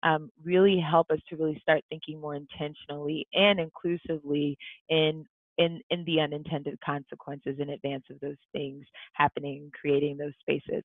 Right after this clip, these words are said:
On specific policies, I think it's being able, and, and it's been really powerful working with local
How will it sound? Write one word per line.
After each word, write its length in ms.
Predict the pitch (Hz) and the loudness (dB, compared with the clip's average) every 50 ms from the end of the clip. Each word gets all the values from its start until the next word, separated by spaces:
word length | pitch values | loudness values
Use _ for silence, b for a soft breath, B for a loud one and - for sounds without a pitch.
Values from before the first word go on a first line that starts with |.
| _ _ - | _ _ 2
On 140 | 185 202 208 - | 2 2 2 0
specific 500 | - 233 202 - 214 233 - 294 - - | -2 -2 2 4 4 4 4 2 -2 0
policies, 560 | - 185 170 170 175 180 156 - - 156 151 | 4 4 6 6 6 4 2 0 -2 -2 -2
I 120 | 151 147 147 - | -2 -4 -2 -2
think 180 | 175 175 160 | -2 -2 -2
it's 120 | 170 170 - _ _ _ _ _ _ - | -4 -6 -6 _ _ _ _ _ _ -2
being 240 | 214 214 214 220 214 | 0 2 2 4 4
able, 340 | 196 185 180 170 170 156 156 | 4 4 4 4 2 2 2
and, 160 | 156 156 - - _ | 0 -4 -8 -8 _
and 120 | 180 185 | -4 -4
it's 100 | 180 175 - _ | -4 -4 -4 _
been 160 | - 190 190 185 156 - | -2 -2 -2 -2 0 2
really 240 | 202 214 226 220 185 | 4 4 4 4 2
powerful 500 | - 175 156 156 156 165 - - 160 151 | 2 4 6 6 6 6 4 2 2 4
working 320 | 156 147 143 - 156 151 | 4 2 2 0 -6 -8
with 100 | 151 151 - - | -8 -8 -4 -4
local 220 | 151 151 - - | -4 -4 -2 0